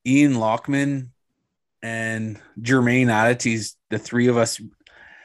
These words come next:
we, uh, only had one stick each. And the guy who <laughs> ran the Grassy team, he goes, "Okay, let's go to, I'll, uh,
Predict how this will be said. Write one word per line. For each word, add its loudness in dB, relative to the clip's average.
we, 2
uh, 2
only 0
had -2
one -4
stick -6
each. -4
And -8
the -6
guy 2
who -2
<laughs> -2
ran 0
the -6
Grassy 0
team, -4
he -4
goes, -4
"Okay, 0
let's -2
go 0
to, 2
I'll, -2
uh, -4